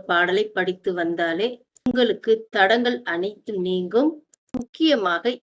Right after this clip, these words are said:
எதிரிகளால் பாதிக்கப்பட்டவர்கள் அனுமனை நினைத்து விளக்கேற்றி இந்த பாடலை படித்து வந்தாலே வீட்டில் தெய்வ ஆற்றல் நிறைந்திருக்கும். எதிரிகள் தொல்லைகள் இருந்து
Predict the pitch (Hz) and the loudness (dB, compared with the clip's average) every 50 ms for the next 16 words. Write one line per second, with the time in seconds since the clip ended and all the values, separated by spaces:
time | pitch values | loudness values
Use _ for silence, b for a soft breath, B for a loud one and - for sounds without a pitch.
0 | - 233 240 262 254 330 320 285 247 247 226 226 226 233 - - 202 185 185 190 | -2 0 0 0 2 2 0 2 2 2 4 4 2 2 0 2 2 4 4 4
1 | 214 202 - 202 190 190 _ - 170 - - 185 170 170 170 170 185 214 254 285 | 2 -2 -2 -4 -4 -2 _ -4 -4 -2 -2 -2 0 0 -2 0 0 -2 -2 -2
2 | 277 _ _ _ _ _ _ _ _ _ _ _ _ _ _ _ _ _ - - | -6 _ _ _ _ _ _ _ _ _ _ _ _ _ _ _ _ _ -6 -2
3 | 208 226 233 240 233 226 220 208 196 196 202 208 202 196 - - 254 233 190 196 | 0 0 2 2 2 2 2 0 -2 -2 -4 -4 -4 -6 -8 -10 -8 -4 -2 2
4 | 196 220 220 214 - - 202 180 - _ _ - 269 277 - 208 196 196 202 196 | 2 2 2 0 0 -2 -2 -2 -2 _ _ -10 -10 -8 -8 -8 -6 -6 -6 -2
5 | - 190 180 185 190 196 202 202 196 - 185 180 180 180 - _ 196 180 180 170 | 0 2 2 2 2 0 -2 -2 -2 -4 -4 -4 -4 -6 -6 _ -6 -4 -2 -2
6 | 170 165 175 175 185 240 269 226 190 190 240 269 311 302 - _ 254 277 294 - | -2 -2 -2 -2 0 -2 -2 -4 -4 0 2 2 2 2 0 _ -4 -4 -4 -4
7 | - _ - 208 220 254 277 254 262 254 226 190 170 170 156 - 196 233 262 220 | -6 _ 2 2 4 4 2 0 0 0 2 2 2 0 0 0 0 0 0 0
8 | 180 185 196 190 202 202 202 185 190 185 - _ - 254 370 381 - _ _ _ | -2 -2 -2 -2 -2 -2 -2 -4 -4 -6 -6 _ -2 -2 -2 -2 -6 _ _ _
9 | _ _ _ _ _ _ _ _ _ _ - 214 240 240 285 285 247 247 226 196 | _ _ _ _ _ _ _ _ _ _ 4 4 4 4 4 0 2 2 2 2
10 | 196 - 208 190 185 175 180 175 185 180 175 175 175 170 170 180 185 330 | 0 0 0 0 2 2 0 0 0 -2 -2 -2 -2 -4 -4 -2 -2 -2